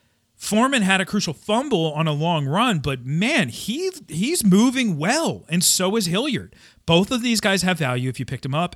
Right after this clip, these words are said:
and really there's not much value elsewhere in this, on this roster for fantasy purposes. I mean, I guess Westbrook-Ikhine, but yikes. Philly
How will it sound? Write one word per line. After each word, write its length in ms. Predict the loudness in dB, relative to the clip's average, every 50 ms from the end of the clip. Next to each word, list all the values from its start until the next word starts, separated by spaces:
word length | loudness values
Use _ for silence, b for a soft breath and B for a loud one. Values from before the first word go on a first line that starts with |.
| -8
and 240 | -6 -6 -4 -4 -4
really 240 | -2 0 0 0 0
there's 200 | -2 -4 -6 -6
not 200 | -6 -6 -6 -6
much 180 | -8 -10 -8 -6
value 300 | -6 -6 -4 -4 -6 -8 -8
elsewhere 380 | -8 -8 -8 -8 -8 -10 -10
in 100 | -8 -8
this, 200 | -8 -8 -8 -10 _ _ _ -12
on 140 | -10 -8 -8
this 180 | -8 -8 -8
roster 480 | -10 -8 -8 -8 -8 -8 -10 -10 -16 -18 B B B B B B B B
for 120 | -6 -4
fantasy 380 | -2 -2 0 0 0 0 0 -2
purposes. 480 | -2 -2 -4 -2 -2 -4 -4 -4 -4 -6
I 60 | -6
mean, 180 | -6 -6 -4
I 80 | -6 -6
guess 340 | -6 -4 -2 0 0 0 0
Westbrook-Ikhine, 800 | -2 -4 -4 -4 -6 -6 -8 -8 -10 -8 -4 -2 -2 -2 -2
but 160 | -4 -6 -8 -10
yikes. 640 | -10 -8 -6 -6 -6 -6 -8 -10 _ -8 -8 -8 -8 b b b b b b b b b
Philly 640 | b -4 2 4 4 4 4 4 2 0 -2 -6